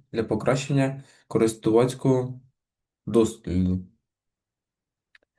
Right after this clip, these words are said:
Задачі дослідження. Перше. Проаналізувати особливості електронної комерції та сучасні тенденції у веб-дизайні для інтернет-магазинів.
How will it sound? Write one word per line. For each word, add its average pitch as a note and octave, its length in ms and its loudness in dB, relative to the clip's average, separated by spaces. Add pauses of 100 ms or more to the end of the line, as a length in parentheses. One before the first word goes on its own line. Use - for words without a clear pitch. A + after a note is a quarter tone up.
(760)
Задачі B2 400 0
дослідження. G#2 720 -2
Перше. G#2 520 0
Проаналізувати A#2 800 0
особливості C3 600 0
електронної A#2 540 -2
комерції A2+ 500 -2
та G#2+ 120 -6
сучасні A2+ 500 -2
тенденції A2+ 600 -2
у G#2 60 -2
веб-дизайні G#2+ 640 0
для G#2+ 200 -2
інтернет-магазинів. G#2+ 1160 -2